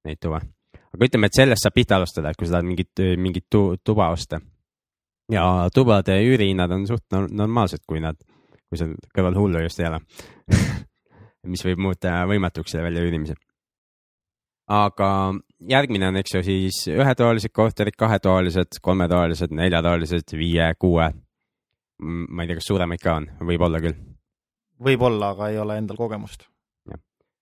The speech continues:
Speaker 1: Ja, ja, ja eraldi on see, et kui on mitu korterit kokku ehitatud, et see on ka huvitavad, huvitavad võimalused tekivad siis.
Speaker 2: Ja enamus juhul on niimoodi, et mida väiksem on korter, seda väiksem on ka hind, eks ole?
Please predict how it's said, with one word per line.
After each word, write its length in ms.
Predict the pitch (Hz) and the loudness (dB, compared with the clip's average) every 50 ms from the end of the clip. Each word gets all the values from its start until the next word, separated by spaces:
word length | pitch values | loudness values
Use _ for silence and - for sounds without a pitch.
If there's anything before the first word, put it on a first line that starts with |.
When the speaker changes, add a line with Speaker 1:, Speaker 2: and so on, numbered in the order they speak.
| _ _ _ _ - | _ _ _ _ 0
Speaker 1:
Ja, 160 | 92 92 90 90 90 | 0 2 2 2 2
ja, 200 | 90 90 90 87 87 85 90 | 2 0 0 0 0 0 0
ja 180 | 95 95 98 110 | 0 2 2 4
eraldi 380 | 123 120 113 104 90 87 92 87 | 4 4 4 4 2 0 0 0
on 120 | 85 87 | 0 0
see, 220 | - 113 95 90 | 2 2 4 2
et 100 | 80 - | 2 0
kui 120 | - 95 85 | -2 -2 0
on 120 | 82 90 | 0 0
mitu 180 | 98 - - 82 | 0 0 2 2
korterit 320 | 90 90 - - 78 - - | 0 0 0 -2 -2 0 2
kokku 240 | 98 95 - 78 | 0 2 0 -2
ehitatud, 400 | 78 78 76 - 78 - 80 73 | -4 -4 -4 -6 -8 -6 -6 -6
et 120 | 73 78 - | -6 -6 -6
see 140 | - 80 76 | -6 -6 -6
on 160 | 78 78 78 | -6 -8 -6
ka 160 | - 78 73 73 | -6 -4 -4 -2
huvitavad, 580 | 76 78 78 73 - - 71 73 73 - - - - | -2 -4 -6 -6 -8 -6 -6 -6 -6 -8 -12 -20 -14
huvitavad 440 | - 80 80 78 - 78 78 78 80 | -10 -10 -10 -8 -8 -8 -8 -6 -6
võimalused 320 | 80 73 71 76 78 78 | -8 -8 -8 -10 -12 -14
tekivad 320 | - - - - 82 80 - | -16 -16 -12 -12 -12 -12 -12
siis. 160 | - 85 - _ _ _ _ _ _ _ _ _ _ _ _ _ - | -16 -20 -20 _ _ _ _ _ _ _ _ _ _ _ _ _ -8
Speaker 2:
Ja 260 | 120 117 123 123 117 117 117 117 117 117 113 - - _ _ _ _ _ _ _ _ _ _ _ - | -4 -2 0 2 2 2 2 2 2 0 -2 -4 -10 _ _ _ _ _ _ _ _ _ _ _ -2
enamus 360 | 180 190 202 180 151 139 127 | 0 2 4 4 2 2 0
juhul 240 | 151 147 143 135 127 | 0 0 2 2 2
on 220 | 127 123 123 123 123 | 2 2 2 2 2
niimoodi, 400 | 131 156 170 170 139 117 110 110 | 0 0 0 0 0 -2 -2 -6
et 80 | - | -6
mida 220 | - 123 117 123 123 | -4 -2 -2 0 2
väiksem 480 | 156 190 208 196 - - - 117 110 110 | 2 2 2 0 -4 -4 -4 -2 -2 -2
on 100 | 113 117 | -2 -2
korter, 580 | - 165 180 185 - - _ - 131 120 120 113 - _ | 0 0 0 0 -2 -6 _ -4 -4 -4 -4 -6 -12 _
seda 220 | _ - 117 110 110 | _ -10 -8 -4 -2
väiksem 380 | 117 123 120 - - 127 127 123 | -2 -2 -4 -6 -8 -8 -6 -4
on 40 | |
ka 60 | 147 156 | -2 -2
hind, 300 | 165 175 139 110 - - | -2 -2 -2 -4 -6 -8
eks 160 | - - - | -12 -14 -12
ole? 140 | 107 98 | -12 -12